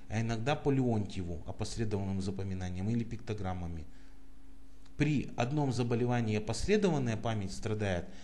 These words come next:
которая исследуется методикой пиктограмм и опосредованным запоминанием по Леонтьеву. Опосредованная память страдает.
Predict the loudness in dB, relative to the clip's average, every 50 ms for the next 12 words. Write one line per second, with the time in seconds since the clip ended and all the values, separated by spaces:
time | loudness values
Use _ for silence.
0 | -6 -4 -2 0 2 4 4 6 4 4 2 0 0 0 2 2 4 4 4 4
1 | 2 0 0 0 0 0 0 2 0 0 0 -2 -4 -4 -4 -4 -4 -4 -2 0
2 | 0 0 2 2 2 2 0 -2 -4 -8 -10 -6 -2 0 0 0 0 0 0 0
3 | 2 2 2 2 0 -2 -2 -2 -2 -2 -4 -4 -2 -2 0 0 0 0 0 -2
4 | -2 -2 -2 -2 0 0 0 0 -2 -2 -4 -6 -6 -6 -6 -8 -10 -10 -10 -10
5 | -10 -10 -8 -6 -4 -2 -2 0 2 4 4 4 4 2 0 -2 -2 -2 -2 -2
6 | -2 -2 -2 -2 -4 -6 -6 -6 -4 -4 -2 -4 -4 -4